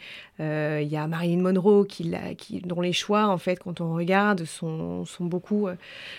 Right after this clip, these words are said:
euh, liés à ses manques, à ses besoins, à une vie, euh, de, voilà, où elle a passé sa, sa vie à chercher son père, à, à chercher à être aimée parce qu'elle avait une mère qui était,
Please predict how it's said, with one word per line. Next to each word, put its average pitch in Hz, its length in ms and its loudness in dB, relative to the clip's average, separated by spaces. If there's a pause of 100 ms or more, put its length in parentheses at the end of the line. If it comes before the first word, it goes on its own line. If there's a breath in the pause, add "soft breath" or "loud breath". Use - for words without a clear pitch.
(160 loud breath)
euh, 165 120 2
liés 175 380 4
à 165 180 4
ses 165 180 0
manques, 233 540 2
à 175 100 -6
ses 165 160 -6
besoins, 208 560 4
à 180 100 2
une 160 160 2
vie, 180 320 2
euh, 151 320 0
de, 160 320 -2
voilà, 180 340 -2
où 160 120 -2
elle 160 100 -4
a 160 100 -8
passé 170 300 -6
sa, 160 240 -6
sa 170 140 -6
vie 185 180 -2
à 190 60 0
chercher 180 280 -4
son 185 200 -4
père, 196 380 4
à, 170 280 -4
à 185 40 -6
chercher 180 300 -4
à 170 60 2
être 170 180 -4
aimée 190 240 2
parce 196 100 -8
qu'elle 165 160 -4
avait 156 140 -4
une 160 100 -2
mère 175 160 -6
qui - 100 -8
était, 165 200 -10